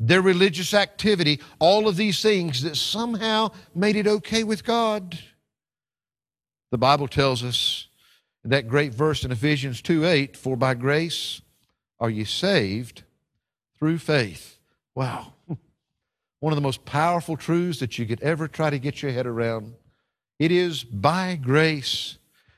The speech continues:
There is only one pathway. There is only one road. There is only one access that a human being has to that wonderful grace of God, and that's faith in the finished work of the Lord Jesus Christ.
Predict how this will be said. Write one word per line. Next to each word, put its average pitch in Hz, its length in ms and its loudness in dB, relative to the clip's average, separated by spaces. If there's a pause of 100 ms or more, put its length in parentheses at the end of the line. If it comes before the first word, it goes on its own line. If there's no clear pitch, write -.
(140)
There 170 180 4
is 156 160 0
only 190 400 0
one 170 300 -2
pathway. 131 580 0
There 165 180 2
is 156 140 -2
only 196 340 0
one 185 440 -2
road. 175 300 0 (180)
There 175 160 0
is 165 100 0
only 226 340 2
one 254 460 2
access 208 680 0
that 175 240 0 (160)
a 185 120 4
human 233 420 0
being 240 340 0
has 196 360 0 (200)
to 185 60 2
that 196 180 2
wonderful 247 500 2
grace 226 380 0
of 202 100 0
God, 185 360 2 (180)
and 202 160 -2
that's 233 240 2
faith 294 640 6 (140)
in 220 140 2
the 214 100 4
finished 294 480 2
work 262 340 2 (100)
of 196 140 6
the 226 100 6
Lord 254 280 6
Jesus 214 400 0
Christ. 226 360 0